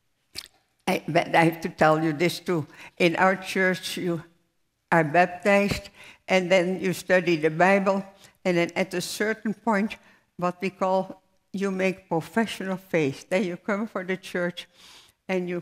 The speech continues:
make profession of faith, and then you get a text. And that was before the war. And I got such a beautiful text, really, that applied. Therefore, from Ephesians six, "Therefore, put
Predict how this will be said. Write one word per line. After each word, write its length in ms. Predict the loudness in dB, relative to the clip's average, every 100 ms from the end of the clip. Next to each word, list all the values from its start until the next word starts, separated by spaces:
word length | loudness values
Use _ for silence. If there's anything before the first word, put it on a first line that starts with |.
| -8
make 320 | -8 -6 -8
profession 560 | -14 -8 -4 -4 -6 -6
of 100 | -6
faith, 400 | -2 0 0 -2 -18 -20 -12 -4
and 200 | 0 2
then 160 | 0
you 120 | -2
get 240 | -4 -4 -4
a 80 | -6
text. 680 | -2 -2 -2 -8 -12 -14 -18 -20 -20 _
And 160 | -4 0
that 200 | 0 0
was 200 | -2 -2
before 640 | -4 -4 -4 -4 -2 0
the 140 | -2 -4
war. 520 | -2 -2 -2 -4 -12 -20 -20 _ -2
And 160 | 0
I 140 | 0 -2
got 280 | -4 -8
such 560 | -10 -10 -4 -2 -2 -4
a 120 | -6
beautiful 840 | -6 -6 -4 -2 -2 -2 -4 -6 -8
text, 520 | -4 -4 -2 -8 -6
really, 360 | -2 0 2
that 240 | 2 -2 -2
applied. 640 | -8 -2 0 2 -2 -8 _ -20 -20 -20 _ _
Therefore, 840 | 0 4 4 2 -2 0 0 -2 _ -10
from 220 | -6 -4 -2
Ephesians 760 | -2 -2 -2 0 0 -2 -2
six, 480 | -4 -4 -4 -10 -16 _ -20 _ _
"Therefore, 680 | -2 2 2 -2 -2 -4 -4 -12 _ _ -8
put 240 | -8 -8